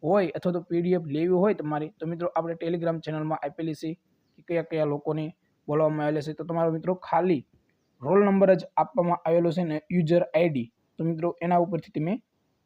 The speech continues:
તમને જાણ થશે કે તમારો રોલ નંબર જો આમાં હોય તો તમને મિત્રો ડોક્યુમેન્ટ વેરિફિકેશન માટે બોલાવવામાં આવેલા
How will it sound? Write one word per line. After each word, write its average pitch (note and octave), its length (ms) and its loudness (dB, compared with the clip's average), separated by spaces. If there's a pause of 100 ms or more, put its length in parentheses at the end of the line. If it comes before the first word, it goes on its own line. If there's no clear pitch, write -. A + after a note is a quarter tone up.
(440)
તમને E3 460 -2
જાણ D#3 360 0
થશે E3 380 -4
કે D#3 140 -8
તમારો D3+ 300 -2
રોલ D3 240 -2
નંબર D#3+ 340 0 (560)
જો D3+ 80 -2
આમાં D3+ 340 0
હોય D#3+ 360 4 (500)
તો F3+ 80 4
તમને F3+ 240 2
મિત્રો F#3+ 460 0 (320)
ડોક્યુમેન્ટ F#3 440 2
વેરિફિકેશન D#3+ 400 0
માટે C#3+ 280 0
બોલાવવામાં D3 600 2
આવેલા C#3 460 2